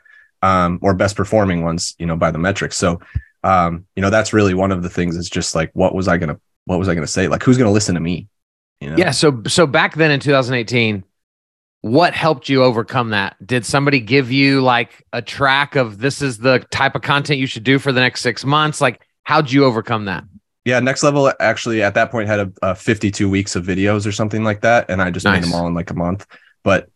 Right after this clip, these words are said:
Speaker 1: um, you know, just, like, hammered 'em out kind of thing and put 'em into the process. And really where th-, like, I utilized those is I was still a little bit nervous to go into the social realm,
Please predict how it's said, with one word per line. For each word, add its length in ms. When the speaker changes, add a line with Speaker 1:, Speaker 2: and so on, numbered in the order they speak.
Speaker 1:
um, 560
you 80
know, 160
just, 200
like, 280
hammered 320
'em 100
out 200
kind 160
of 60
thing 200
and 160
put 160
'em 100
into 200
the 80
process. 460
And 160
really 260
where 200
th-, 180
like, 180
I 60
utilized 480
those 200
is 140
I 80
was 140
still 280
a 40
little 240
bit 180
nervous 420
to 80
go 580
into 960
the 100
social 360
realm, 440